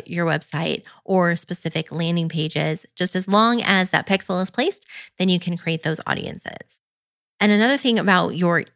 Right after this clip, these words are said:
email subscribers, I love it when my clients have their email list segmented so that we can pull lists of their clients or customers. We can pull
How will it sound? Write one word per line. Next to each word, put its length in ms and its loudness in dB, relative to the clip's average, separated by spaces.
email 500 2
subscribers, 840 -2
I 60 4
love 140 4
it 100 2
when 100 2
my 120 4
clients 440 -2
have 460 2
their 320 2
email 400 2
list 400 -2
segmented 720 0
so 440 4
that 200 0
we 160 2
can 400 0
pull 580 2
lists 400 2
of 320 0
their 460 -2
clients 380 -4
or 60 -6
customers. 680 0
We 100 0
can 240 -4
pull 480 0